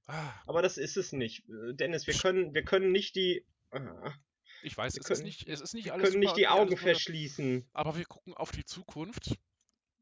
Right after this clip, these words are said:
Speaker 1: und freuen uns darauf, wenn es wieder soweit ist, wenn wir das Lied mit ehrlichem Gewissen singen können.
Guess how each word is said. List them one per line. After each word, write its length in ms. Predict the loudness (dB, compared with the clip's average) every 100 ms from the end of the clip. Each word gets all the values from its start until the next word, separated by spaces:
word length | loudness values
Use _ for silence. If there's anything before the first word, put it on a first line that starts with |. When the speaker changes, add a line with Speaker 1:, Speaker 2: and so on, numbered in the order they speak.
| _
Speaker 1:
und 160 | -12 -10
freuen 240 | -8 -8
uns 120 | -8 -8
darauf, 320 | -6 -6 -6
wenn 100 | -10
es 120 | -10
wieder 160 | -8 -8
soweit 220 | -6 -10
ist, 160 | -10 -18
wenn 120 | -16
wir 60 | -14
das 160 | -14
Lied 160 | -14 -16
mit 140 | -16 -18 _ _ _ _ _ _ -10
ehrlichem 320 | -8 -8 -10
Gewissen 400 | -10 -12 -14 -18
singen 240 | -16 -18 -18
können. 240 | -20 -20